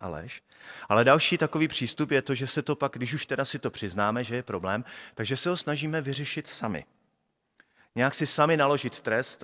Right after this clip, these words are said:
a, nebo řešení. Jo, nějak rychle s tím něco udělat, abychom utišili své svědomí. A nevím, jestli někdy, eh,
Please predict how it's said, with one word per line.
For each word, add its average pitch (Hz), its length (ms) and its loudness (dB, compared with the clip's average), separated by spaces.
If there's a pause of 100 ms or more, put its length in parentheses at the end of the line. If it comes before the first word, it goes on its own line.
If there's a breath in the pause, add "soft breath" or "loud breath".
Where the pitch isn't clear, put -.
(140)
a, 98 360 -2
nebo 107 200 -2
řešení. 104 460 -2 (520 loud breath)
Jo, 95 120 -4
nějak 107 260 -4
rychle 123 260 -4
s - 80 -4
tím 151 160 -2
něco 139 240 -4
udělat, 117 440 -2
abychom 104 340 -8 (100)
utišili 120 480 -4
své 98 260 -4
svědomí. 82 480 -10 (960 soft breath)
A 95 300 -2 (280 loud breath)
nevím, 160 240 2
jestli 170 240 0
někdy, 151 360 -2
eh, - 560 -20